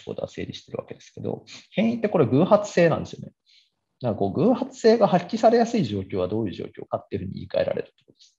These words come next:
まあ、ポジティブな意味での偶発性が発揮されやすい状況を作れば創造的になります。で、これはだからこう偶発を起こさないようにするっていう不寛容さがすごい厄介であったり、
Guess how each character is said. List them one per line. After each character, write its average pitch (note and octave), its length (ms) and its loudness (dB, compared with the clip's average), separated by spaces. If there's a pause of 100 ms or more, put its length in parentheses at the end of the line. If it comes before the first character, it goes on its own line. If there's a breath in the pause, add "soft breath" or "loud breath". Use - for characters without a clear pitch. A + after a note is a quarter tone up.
ま C3+ 100 2
あ、 - 20 -2
ポ B3+ 120 4
ジ B3 140 -2
テ G#3+ 80 0
ィ - 20 4
ブ F3 80 0
な E3+ 80 2
意 G#3 80 4
味 G#3+ 80 4
で A#3 100 0
の E3+ 100 4
偶 A2 120 2
発 G2+ 220 -6
性 F#2+ 120 -2
が F#2 80 -6
発 G2 180 -12
揮 - 40 -20
さ D#3 140 6
れ D#3+ 60 6
や E3 60 6
す E3 120 0
い A2+ 60 0
状 F#2 100 -6
況 F2 220 -10
を - 40 -16
作 - 160 -8
れ A2+ 80 0
ば G2 100 0
創 G2 160 -8
造 F2+ 140 -6
的 - 180 -12
に - 100 -12
な - 100 -12
り - 60 -18
ま - 160 -20
す。 - 540 -16
で、 D#3+ 80 -6
こ G3 100 2
れ G3 40 8
は G3+ 60 6
だ G3+ 80 6
か C#3 80 6
ら F#2 80 4
こ - 200 -4
う G2+ 60 -4
偶 D#3 140 4
発 G3+ 240 2
を C#3+ 120 2
起 C#3 60 -8
こ G3+ 80 2
さ G#3+ 140 -2
な G3+ 160 4
い F#3 80 2
よ F#3+ 100 4
う D#3 40 0
に A#2 80 -6
す - 120 -16
る G#2+ 80 -12
っ - 20 -8
て - 200 -10
い - 20 -8
う F2+ 60 -8
不 - 60 -20
寛 G2 180 -4
容 G2 140 -4
さ - 120 -10
が - 100 -6
す - 120 -12
ご - 100 -4
い - 80 -8 (400 loud breath)
厄 A#2+ 180 -4
介 - 160 0
で - 100 2
あ - 40 0
っ - 100 -20
た - 80 -6
り、 G2+ 300 -4